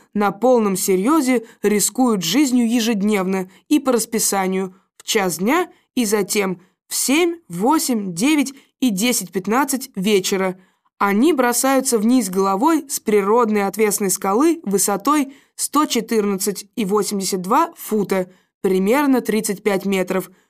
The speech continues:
в узенький просвет между острыми рифами. Наблюдать действо лучше на самом последнем сеансе и с воды. Для этого на центральной площади заранее арендуй лодку с гребцом и где-то около десяти вечера подплывай к Ля Кибрада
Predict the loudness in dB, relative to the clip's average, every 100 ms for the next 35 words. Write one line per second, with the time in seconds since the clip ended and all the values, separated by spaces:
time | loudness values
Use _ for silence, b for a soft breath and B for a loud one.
0 | _ -8 -2 0 0 -2 -4 -2 -2 0
1 | 0 -2 b b b 0 0 2 0 2
2 | 2 2 0 0 2 2 -2 -2 -2 -2
3 | -6 b b _ -4 0 0 2 2 0
4 | 0 0 0 0 0 2 0 0 0 0
5 | 0 2 0 0 -2 0 0 0 0 0
6 | 0 -2 -4 -6 -2 -2 0 -2 2 0
7 | 0 B B _ -4 -2 0 0 0 -4
8 | -4 -4 -2 -2 -2 -2 -2 -2 0 -2
9 | -2 0 -2 -2 B B -2 0 2 2
10 | 2 2 0 -2 0 0 2 0 0 -2
11 | -2 -2 -2 0 0 0 -4 b b -4
12 | 0 0 0 -2 0 -2 -2 -4 -2 0
13 | 0 0 -2 -2 -6 -6 0 0 2 0
14 | 0 -2 -2 -2 -2 0 -2 -2 -4